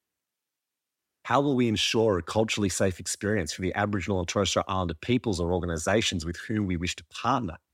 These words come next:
in designing and facilitating this training? How will we handle resistance to this learning from those internal to our organisation? Where do I start as an individual?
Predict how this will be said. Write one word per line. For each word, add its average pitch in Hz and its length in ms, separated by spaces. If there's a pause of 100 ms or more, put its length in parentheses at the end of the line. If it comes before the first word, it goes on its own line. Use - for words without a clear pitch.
(180)
in 107 60
designing 101 500
and 80 100
facilitating 90 640
this 76 140
training? 92 400 (2250)
How 120 160
will 117 140
we 98 100
handle 107 400
resistance 82 640
to 90 100
this 82 180
learning 82 300
from 87 180
those 87 220
internal 90 480
to 87 140
our 80 140
organisation? 80 680 (1160)
Where 123 140
do 123 80
I 110 40
start 113 420
as 101 80
an 101 80
individual? 113 720